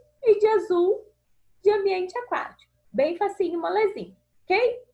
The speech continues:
Muito bem. Olha lá. Animais de estimação. Muitas pessoas adotam animais.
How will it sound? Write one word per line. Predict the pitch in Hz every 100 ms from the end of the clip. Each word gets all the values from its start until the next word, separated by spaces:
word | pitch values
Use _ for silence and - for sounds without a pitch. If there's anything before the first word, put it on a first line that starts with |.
| _ _ _ _ _ _ _ -
Muito | 277 339 453
bem. | - - - _
Olha | 285 403
lá. | 349 - - _ _ -
Animais | 440 453 440 415 427
de | 427
estimação. | 415 427 440 494 - - - _ _ _ _
Muitas | 523 659 359 -
pessoas | - 185 - 285 247 220
adotam | 302 311 311 302 359 349
animais. | 349 480 494 262 202 214